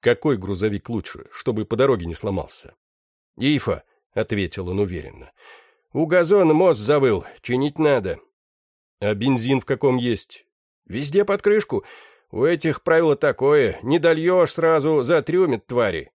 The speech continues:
"Короче, хватай канистры, какие надо, и грузи в кузов. Ключи где от машин?" "Там все", — он показал пальцем на жилой дом. "Принесу щас".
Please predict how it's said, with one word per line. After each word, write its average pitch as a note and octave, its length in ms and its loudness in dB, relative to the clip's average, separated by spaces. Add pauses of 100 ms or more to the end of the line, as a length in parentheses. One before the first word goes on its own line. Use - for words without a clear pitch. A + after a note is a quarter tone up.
(680)
"Короче, A#2 540 -2
хватай B2 460 0
канистры, G2+ 520 -4
какие F#2+ 340 -8
надо, F#2+ 280 -4
и A#2+ 80 -4
грузи A2+ 340 -2
в - 80 -8
кузов. - 480 -12 (500)
Ключи F3+ 380 -2
где B2+ 260 0
от F#2 80 -2
машин?" G2 440 -6 (480)
"Там E3+ 280 2
все", — C#3 540 0
он G#2 220 -2
показал G2+ 480 -4
пальцем F2 480 -4
на F2+ 80 -6
жилой G2 300 -4
дом. E2 260 -8 (500)
"Принесу F3 420 2
щас". - 380 -10